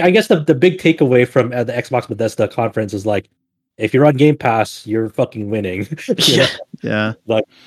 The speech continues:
Speaker 1: holy shit, the o-, the only three games that didn't have a Game Pass annou-, day one Game Pass announcement,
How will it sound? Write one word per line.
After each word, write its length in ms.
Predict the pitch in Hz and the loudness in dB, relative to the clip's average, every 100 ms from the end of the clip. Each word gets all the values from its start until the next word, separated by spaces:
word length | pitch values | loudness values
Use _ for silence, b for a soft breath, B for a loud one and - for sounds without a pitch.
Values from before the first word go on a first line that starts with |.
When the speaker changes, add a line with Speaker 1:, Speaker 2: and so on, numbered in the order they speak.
| b | b
Speaker 1:
holy 180 | 135 131 | 0 2
shit, 180 | 143 123 | 2 2
the 80 | |
o-, 120 | 135 156 | 4 4
the 120 | 165 | 4
only 300 | 151 180 214 | 6 4 4
three 260 | - 185 160 | 2 2 2
games 320 | 143 147 120 | 4 2 2
that 120 | 123 | 0
didn't 180 | 139 135 | 0 0
have 140 | 143 | 0
a 60 | 127 | 0
Game 240 | 110 123 | -2 -4
Pass 240 | 120 120 - | -2 -4 -4
annou-, 300 | 110 113 107 | -4 -4 0
day 140 | 120 | 0
one 160 | 117 113 | 0 -2
Game 180 | 113 104 | -2 -2
Pass 200 | 113 104 | -4 -4
announcement, 520 | 104 101 104 101 | -4 -4 -4 -6